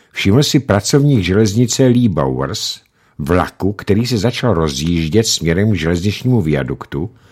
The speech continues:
a do něho naskákali tři muži. Bowers si byl jistý, že tomuto vlaku neudělil povolení k odjezdu ze stanice. Proto vlak okamžitě zastavil a zavolal policii,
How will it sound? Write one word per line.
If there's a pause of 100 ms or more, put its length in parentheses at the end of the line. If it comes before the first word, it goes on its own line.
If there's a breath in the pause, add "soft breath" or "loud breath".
(400 loud breath)
a
do
něho
naskákali
tři
muži. (800 soft breath)
Bowers
si
byl
jistý, (400 soft breath)
že
tomuto
vlaku
neudělil
povolení
k
odjezdu
ze
stanice. (720 soft breath)
Proto
vlak
okamžitě
zastavil (500 soft breath)
a
zavolal
policii,